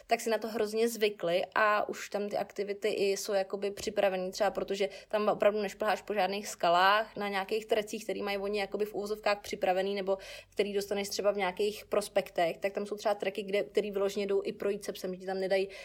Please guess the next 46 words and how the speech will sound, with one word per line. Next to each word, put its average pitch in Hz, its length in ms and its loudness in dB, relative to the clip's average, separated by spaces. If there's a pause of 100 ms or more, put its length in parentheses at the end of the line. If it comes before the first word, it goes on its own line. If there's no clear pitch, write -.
žádnou 196 300 2
nástrahu 208 460 2
doprostřed, 202 480 0
jako 180 180 -2
třeba 180 320 0 (260)
v - 120 -10
Itálii, 196 360 8
kde, 196 180 0
která 208 200 8
je - 60 6
ale 202 160 6
jakoby 196 280 4
op-, - 220 2
je 208 100 4
oproti 202 280 -2
tomu 208 160 0
ohromná, 196 600 4
jo? 151 100 -4
To 185 80 0
je 190 100 6
zase 185 240 -2
úplně 190 260 -4
něco 185 220 -2
jinýho. 180 440 -4 (480)
Takže, 208 260 6
eh, 196 680 8
si 240 120 -2
myslím, 240 200 0
že 262 80 -4
třeba 269 160 6
na 220 100 4
první 294 220 2
dovolenou 254 320 2
se - 100 -2
psem 226 220 0
bych 208 120 -2
to 214 100 0
Rakousko 208 400 -4
jako 196 200 0
extrémně 185 480 0
doporučila, 165 540 -2
že 180 100 -10
to - 80 0
je 196 80 4
fakt 196 240 0
super. 269 480 6